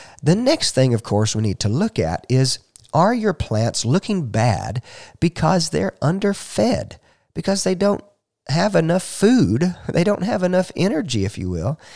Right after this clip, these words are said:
in order to continue to do well? Now, one of the first things that is maybe gonna signal to us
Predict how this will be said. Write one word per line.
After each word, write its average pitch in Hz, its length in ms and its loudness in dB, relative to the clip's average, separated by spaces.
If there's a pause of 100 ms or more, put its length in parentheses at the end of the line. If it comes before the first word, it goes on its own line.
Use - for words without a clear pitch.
(180)
in 180 240 0
order 95 360 0
to - 220 -6
continue 107 680 -4
to 127 220 -2
do 117 280 0
well? 180 480 0 (520)
Now, 139 360 4
one 147 280 2
of 226 140 -2
the 160 80 2
first - 540 -2
things 87 420 0
that 120 220 0
is 110 180 -2
maybe 175 460 -2
gonna 151 260 4
signal 156 460 0
to 170 320 -2
us 76 280 -2